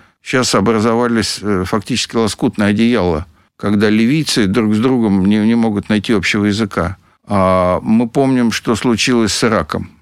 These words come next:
И мы, э, помним, что если бы не силы русского оружия, а, подобное могло бы случиться и с Сирией. И до сих пор, э, там очень сложная ситуация. Окончательное решение вопроса Украины, а, впереди.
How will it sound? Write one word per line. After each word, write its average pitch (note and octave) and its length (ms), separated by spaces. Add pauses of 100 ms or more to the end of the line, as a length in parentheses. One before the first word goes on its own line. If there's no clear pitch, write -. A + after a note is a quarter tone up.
(220)
И A#2 280
мы, B2 560
э, G#2 340
помним, C#3 420
что G#2+ 480
если A#2+ 420
бы A2 200
не A2 240
силы A2+ 320
русского A2 440
оружия, C3 440 (140)
а, F2+ 180
подобное B2+ 460
могло A2+ 320
бы G#2+ 100
случиться A#2 480
и G#2+ 60
с - 60
Сирией. A2 480 (120)
И A#2 100
до A#2 140
сих - 200
пор, F3+ 340 (100)
э, F#2+ 420
там G2+ 180
очень G2 220
сложная F2 380
ситуация. - 560 (300)
Окончательное C3+ 760
решение A#2+ 760
вопроса G#2 720
Украины, A#2 640 (320)
а, G2 320
впереди. A2+ 640